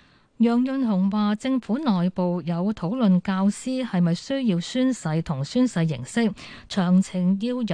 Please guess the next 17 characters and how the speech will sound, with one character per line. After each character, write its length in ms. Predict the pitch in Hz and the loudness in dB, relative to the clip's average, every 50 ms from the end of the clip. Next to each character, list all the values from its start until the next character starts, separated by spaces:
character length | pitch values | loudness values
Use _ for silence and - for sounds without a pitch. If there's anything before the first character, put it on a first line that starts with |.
| 139 131 | -4 -4
由 80 | 139 | -6
政 320 | 160 - - 220 220 226 220 | -6 0 2 4 4 4 4
府 240 | - - 160 214 254 | 2 -2 -4 -4 -4
整 260 | - - 147 151 202 220 | -4 -2 0 2 2 2
體 180 | - 175 196 | 2 -2 -2
考 220 | 196 - 127 139 180 | -2 -4 -4 -2 -2
慮。 260 | 190 160 120 143 - - _ _ _ _ - - - - - - _ _ _ _ | 0 -2 -2 -4 -10 -16 _ _ _ _ -20 -20 -20 -20 -20 -20 _ _ _ _
美 120 | 190 196 | 0 2
國 120 | - 214 202 | 2 0 0
國 160 | - 208 208 | 0 -2 -4
防 260 | - - 165 147 147 160 | -2 -4 -4 -4 -2 -2
部 220 | - 180 180 185 | -2 -2 -2 -2
長 200 | - 180 185 233 | -2 0 2 2
奧 160 | 247 220 196 196 | 4 4 2 2
斯 180 | - - 254 | 0 -2 -2
汀 200 | 220 240 240 233 | 2 4 4 4
話： 240 | 214 165 139 123 | 4 4 2 -2